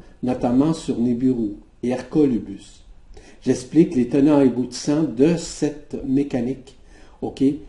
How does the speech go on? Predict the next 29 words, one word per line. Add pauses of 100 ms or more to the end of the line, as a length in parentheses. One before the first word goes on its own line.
(300)
de
cette,
de
cette,
de
cette
sphère
qu'on
appelle
Nibiru (100)
Hercol-,
ou
Hercolubus. (580)
Et
je
vous
suggère (260)
fortement (680)
de
lire
ces
articles (920)
ils
vont
vous
aider
énormément
à
comprendre